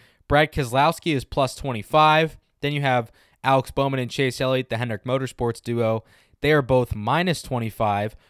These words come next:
Martin Truex Junior is minus thirty-six in a must-win scenario.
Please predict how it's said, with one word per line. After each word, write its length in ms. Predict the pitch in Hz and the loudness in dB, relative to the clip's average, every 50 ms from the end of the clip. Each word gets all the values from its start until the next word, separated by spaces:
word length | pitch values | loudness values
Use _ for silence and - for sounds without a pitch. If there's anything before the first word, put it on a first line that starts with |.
| _ _ _ | _ _ _
Martin 240 | 135 143 143 135 123 | 4 4 4 4 0
Truex 320 | - - 147 135 - - | -2 -2 -2 -2 -2 -6
Junior 360 | - 147 147 147 139 131 123 | -6 -6 -6 -4 -2 -2 -2
is 100 | 120 104 | -2 -2
minus 320 | 127 123 120 117 113 107 - | -2 -2 -2 -2 -4 -6 -6
thirty-six 800 | - 117 110 98 98 92 - - - 156 151 151 - - - | -6 -6 -6 -6 -8 -10 -10 -6 -2 -2 -2 -2 -6 -10 -10
in 100 | 95 131 | -6 -6
a 60 | 127 | -4
must-win 400 | 123 131 131 127 - - 131 127 | -2 -2 -4 -4 -4 -6 -6 -6
scenario. 600 | 117 - 127 123 120 120 120 120 123 120 120 113 | -6 -8 -6 -4 -2 -2 0 0 2 0 0 -2